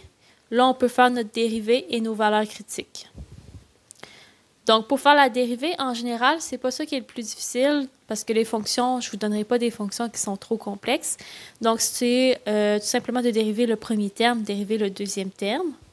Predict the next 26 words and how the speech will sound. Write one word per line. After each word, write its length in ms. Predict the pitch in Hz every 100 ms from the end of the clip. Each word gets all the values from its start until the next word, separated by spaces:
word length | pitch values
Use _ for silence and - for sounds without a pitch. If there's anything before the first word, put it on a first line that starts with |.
| _ -
Pour 160 | 330
dériver, 420 | 330 311 302 320 427
ben, 180 | 302 262
moi, 140 | 277
j'ai 120 | 330 302
utilisé 360 | 277 262 302
une 120 | 311
astuce 440 | 254 247 - 294 -
algébrique, 680 | 254 262 262 240 220 285 -
une 200 | 220 208
manigance 880 | 196 196 233 226 196 214 262 208 -
algébrique. 680 | 202 208 190 190 247 339 - - - - _
Ben, 180 | 220 226
mille 220 | 262 359
quatre-vingts 600 | - 262 254 240 240 269 262 208 -
divisé 440 | 247 240 - 269
par 360 | - 220 202 - -
R, 400 | 208 240 339 254 -
si 280 | - - 285
vous 140 | 269
voulez 380 | 240 247 269 285 233
ne 120 | 202
pas 280 | - 262 294
faire 340 | - 285 269
un 80 | 233
quotient, 560 | - 214 214 - 226